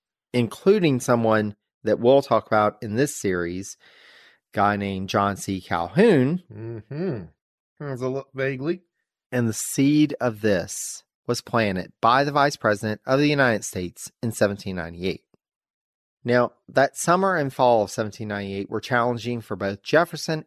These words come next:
Speaker 1: and the president under whom he was serving. As noted by Malone, quote, "Neither the president nor the vice president was unmindful of international affairs that summer and autumn, and Adams was beginning to be aware of domestic developments behind his back.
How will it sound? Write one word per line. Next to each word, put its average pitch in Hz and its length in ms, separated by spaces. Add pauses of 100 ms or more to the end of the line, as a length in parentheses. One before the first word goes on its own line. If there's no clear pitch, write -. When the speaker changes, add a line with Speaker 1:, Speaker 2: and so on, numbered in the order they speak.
Speaker 1:
and 214 220
the 208 40
president 110 560
under 131 240
whom 107 280
he 107 100
was 98 160
serving. 92 460 (340)
As 175 240
noted 160 200
by 131 120
Malone, 107 360
quote, 156 340 (340)
"Neither 135 300
the 113 100
president 180 480
nor 165 220
the 175 80
vice 160 240
president 104 420
was 110 180 (100)
unmindful 123 680
of 92 160
international 143 560
affairs 101 420
that - 160
summer 120 380
and 110 160
autumn, 117 460 (440)
and 147 200
Adams 160 440
was 143 140
beginning 120 460
to 107 100
be 117 180
aware 101 400
of 98 220
domestic 143 540
developments 98 580
behind 104 400
his 90 140
back. - 480